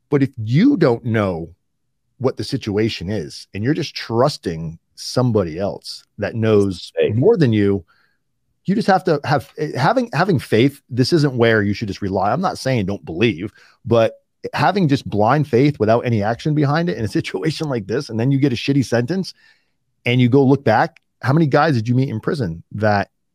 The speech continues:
Speaker 1: if they knew more about their situation, not that they would have had a better outcome, but how many times did they find something out that they could have done differently? And it's like, "Fuck, why didn't my attorney tell me this?" And it's just, you know, it is what it is. I, I, I don't have an answer for that, but it's very common.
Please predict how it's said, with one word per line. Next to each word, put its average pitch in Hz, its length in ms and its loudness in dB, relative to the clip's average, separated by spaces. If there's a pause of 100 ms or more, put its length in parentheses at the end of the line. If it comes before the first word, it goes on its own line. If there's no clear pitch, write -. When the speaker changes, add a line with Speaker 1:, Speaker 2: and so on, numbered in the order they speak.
Speaker 1:
if 113 120 -8
they 117 160 2
knew 127 480 2
more 98 320 0
about 90 200 -4
their 98 100 -8
situation, 95 640 -6
not - 160 0
that 135 100 0
they 120 80 4
would 110 140 4
have 95 80 -4
had 147 260 2
a 135 40 0
better 87 280 -6
outcome, 78 460 -12 (580)
but 104 140 2
how 139 80 4
many 170 100 2
times 151 260 2
did 117 40 2
they 113 100 2
find 127 260 0
something 110 300 -2
out 127 180 2
that 87 120 -8
they 101 100 0
could 127 200 0
have 101 120 0
done 101 180 2
differently? 95 420 -2
And 80 60 -8
it's 80 100 -14
like, - 120 -18
"Fuck, 156 240 -2
why - 140 -6
didn't 151 160 -4
my 127 60 -8
attorney 120 280 -6
tell - 160 -4
me 156 80 -2
this?" - 180 -10
And 95 120 -6
it's 104 80 -10
just, - 260 -4 (480)
you - 80 0
know, 165 300 -2
it 113 100 0
is 143 140 2
what 151 100 2
it 123 80 6
is. 95 220 -2
I, 95 240 -4 (120)
I, 95 60 -8
I 113 60 -2
don't 147 100 -2
have 143 120 0
an 104 60 2
answer 139 220 0
for 95 120 -8
that, 78 120 -8
but 90 80 -10
it's - 120 -14
very 117 180 0
common. 123 320 -2